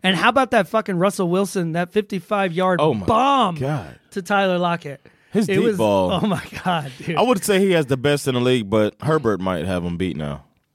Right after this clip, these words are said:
Speaker 1: Th-, he was the other one who had, that thing was a fucking
Speaker 2: And
Speaker 1: missile.
Speaker 2: Stafford. These guys are throwing the
Speaker 1: Yeah.
Speaker 2: ball around, man.
Speaker 1: Yeah.
Speaker 2: It's, it's beautiful.
Speaker 1: That was some vintage Mister Unlimited shit right there, baby.
Speaker 2: Yeah.
Speaker 1: Mister Unlimited.
Speaker 2: <laughs>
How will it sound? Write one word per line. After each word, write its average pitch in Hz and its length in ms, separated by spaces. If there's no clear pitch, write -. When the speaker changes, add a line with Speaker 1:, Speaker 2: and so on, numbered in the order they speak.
Speaker 1:
Th-, 208 220
he 196 180
was 196 180
the 180 120
other 175 180
one 151 180
who 156 120
had, 151 320
that 220 240
thing 180 160
was 156 140
a 143 80
fucking 180 260
Speaker 2:
And 160 120
Speaker 1:
missile. 170 200
Speaker 2:
Stafford. 135 500
These 190 280
guys 165 260
are 127 60
throwing 131 460
the 110 100
Speaker 1:
Yeah. 190 80
Speaker 2:
ball 110 320
around, 107 380
man. 92 100
Speaker 1:
Yeah. 165 160
Speaker 2:
It's, 135 100
it's 107 140
beautiful. 104 400
Speaker 1:
That 214 200
was 226 140
some 214 180
vintage 196 540
Mister 190 560
Unlimited 175 640
shit - 340
right 156 220
there, 160 220
baby. 131 320
Speaker 2:
Yeah. 78 320
Speaker 1:
Mister - 280
Unlimited. 165 1400
Speaker 2:
<laughs> 139 60